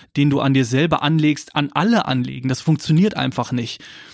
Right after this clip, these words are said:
Und, äh, ich glaube, diese Erkenntnis ist einfach auch ein, ein sehr wichtiger Prozess, ein sehr wichtiger Reifeprozess im Leben, äh, im Arbeitsleben einer Führungskraft oder eines Chefs,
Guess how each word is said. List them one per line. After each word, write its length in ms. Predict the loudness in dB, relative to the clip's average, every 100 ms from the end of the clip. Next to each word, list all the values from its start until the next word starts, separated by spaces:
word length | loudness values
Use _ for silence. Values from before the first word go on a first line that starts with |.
| -20 -20 -8
Und, 300 | 0 2 2
äh, 140 | 2 0
ich 180 | 0 0
glaube, 260 | 0 0
diese 320 | -2 -2 -2
Erkenntnis 640 | -4 -2 2 2 2 -2 -2
ist 220 | -8 -2
einfach 300 | -2 0 -2
auch 220 | 0 0
ein, 360 | 0 0 0 -2
ein 20 |
sehr 300 | 0 0 0
wichtiger 360 | -2 -2 -2 0
Prozess, 480 | -2 -2 -2 -2
ein 80 | 0
sehr 160 | 0 0
wichtiger 340 | -2 -2 -2
Reifeprozess 840 | 0 0 -2 -4 -4 -4 0 -2 0
im 140 | 0
Leben, 540 | 2 2 2 0 -2
äh, 540 | -2 -2 -2 -2 -4 -4
im 140 | -2
Arbeitsleben 640 | 0 2 0 0 0 0 2
einer 180 | 0
Führungskraft 840 | 0 0 0 -2 -4 -4 -2 -2 -2
oder 180 | -2 0
eines 220 | 0 -2
Chefs, 380 | -2 -2 -4